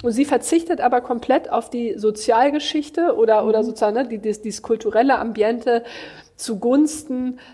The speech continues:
Speaker 1: ne, de-, de-, des Nachvollziehens ihrer, ihrer eigenen emotionalen Biografie. Und deswegen ist es so, es ist so ein, so halb, halb, ne? Ich würd sagen, ja, es ist ein Roman. Ähm,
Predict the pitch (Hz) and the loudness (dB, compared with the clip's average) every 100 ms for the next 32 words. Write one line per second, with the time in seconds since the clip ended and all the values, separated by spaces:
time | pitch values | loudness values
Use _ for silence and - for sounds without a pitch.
0 | - 240 233 226 220 220 - - 220 220 | -2 2 2 2 0 0 -8 -4 -4 0
1 | 214 - - 220 220 - 226 226 - - | 0 2 4 2 2 -6 -4 -4 -6 0
2 | 233 226 - 233 233 226 208 190 208 208 | 0 2 0 0 2 4 4 4 4 2
3 | 196 190 190 190 190 185 - 196 175 170 | -2 -2 -4 -4 -4 -4 -6 -2 0 0
4 | 175 180 180 - 170 - 190 - - - | -2 -4 -4 -4 -6 -8 -12 -12 -12 -14
5 | - - - 240 254 285 247 277 302 - | -14 -6 2 4 4 2 0 0 -2 2
6 | 269 240 240 269 - 262 247 240 240 240 | 2 4 2 0 2 2 0 -2 -2 -2
7 | - - 262 262 - 233 202 - 220 220 | -4 2 4 4 4 4 6 4 0 2
8 | 226 226 220 220 - - - 262 214 214 | 2 4 6 6 4 -2 -4 -2 0 0
9 | 185 175 196 160 196 208 - 190 180 180 | 0 2 2 2 -2 -6 0 0 2 -2
10 | 175 | -8